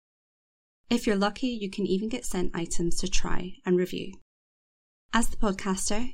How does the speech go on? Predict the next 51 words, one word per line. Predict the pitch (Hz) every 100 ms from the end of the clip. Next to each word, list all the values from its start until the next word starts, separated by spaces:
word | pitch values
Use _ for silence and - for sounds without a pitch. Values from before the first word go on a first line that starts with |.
| -
you | 208
get | 214 190
to | -
choose | - 190 -
who | -
you | 208 214
work | 165 -
with, | - 170 - _ _
so | - 208
you | 202
can | -
tailor | 190 - 185 190
the | 190
products | - 214 214 165 - - -
and | 202 220
people | 233 208 196
you | 175
work | 180 -
with | - 175 - -
to | 190
suit | 190 185
your | 185
listeners | 175 175 - 180 175 - -
and | 170 165 165
your | 160
show. | - 160 175 180 _ _ _ _ _ _ _ _ _ -
Podcorn | 214 202 - 220
is | 202 190
an | 180
easy | - 185 185
platform | 175 185 165 - 170
to | 170 180
use. | 160 151 160 - - _ _ _ _ _ _ _ _ _
You | 190 185
browse | 185 185 190
the |
opportunities | 220 240 226 208 190 - 196
available, | - 170 170 170 165 202 _ _ _
set | - - 190
your | 208 190
own | 185
rates, | 180 165 180 -
and | 196 185
work | 175
directly | - 175 180 - 196 190
with | 190
the | 190
brands | 175 165 165 165
you | 180
want | 180 156 -
to. | - -